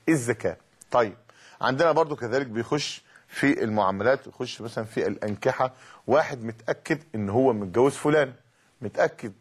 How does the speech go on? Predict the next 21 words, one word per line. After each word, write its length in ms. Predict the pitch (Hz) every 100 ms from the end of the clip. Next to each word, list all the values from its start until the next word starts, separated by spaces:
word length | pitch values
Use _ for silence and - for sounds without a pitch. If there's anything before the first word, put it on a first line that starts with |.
| _
تمام 420 | 113 143 147 107 -
إن 60 | 113
هو 80 |
متجوزها 500 | 151 151 165 196 196 214 _ _ -
ومتيقن، 540 | 123 127 185 - 196 -
آه، 120 | 117
يبقى 180 | 104 101
هي 100 | 120
مراته، 360 | 123 147 175 - _ _ - _
بس 140 | 139
يقول 120 | 359 269
لك: 120 | 170
"أنا 120 | 151
شاكك 320 | 135 202 -
بإني 340 | 120 143 139 117
كنت 240 | - 110
غضبان، 520 | 104 104 107 120 107 95 _ - _
يا 60 | 107
ترى 240 | 117 143
طلقتها 560 | 131 123 110 - 127 113
باين 420 | 104 107 104 98